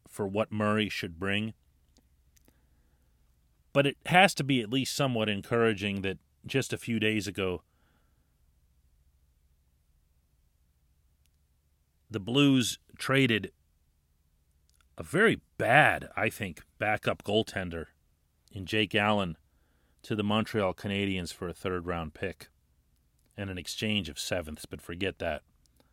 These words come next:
Uh, Jake Allen for a third-round pick strikes me as just, like, crazy. Like, first of all, there's no pick I'd give up for Jake Allen, as you can <laughs> tell. Um, secondly,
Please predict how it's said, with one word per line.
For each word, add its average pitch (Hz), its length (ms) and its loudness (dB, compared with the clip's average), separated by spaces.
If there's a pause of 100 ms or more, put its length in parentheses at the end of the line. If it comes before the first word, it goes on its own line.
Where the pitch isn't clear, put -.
(1000)
Uh, 87 140 -8
Jake 180 280 4
Allen 156 320 8
for 101 220 -2
a 78 60 -10
third-round 104 580 0
pick - 260 -4
strikes - 380 -8
me 92 160 -4
as 78 220 -8
just, - 260 -10 (680)
like, 87 180 -8 (560)
crazy. 107 880 -4 (100)
Like, 101 220 -6 (100)
first 196 240 2
of 196 80 0
all, 98 60 0
there's 101 180 -2
no 113 260 0
pick - 340 -6
I'd 87 160 -4
give 90 180 -2
up 90 160 -4
for 95 140 -10
Jake 90 280 -8
Allen, 92 320 -2
as 82 100 -6
you 101 100 -4
can 110 140 -4
<laughs> - 20 -6
tell. - 440 2 (1040)
Um, 98 420 -2
secondly, 113 760 2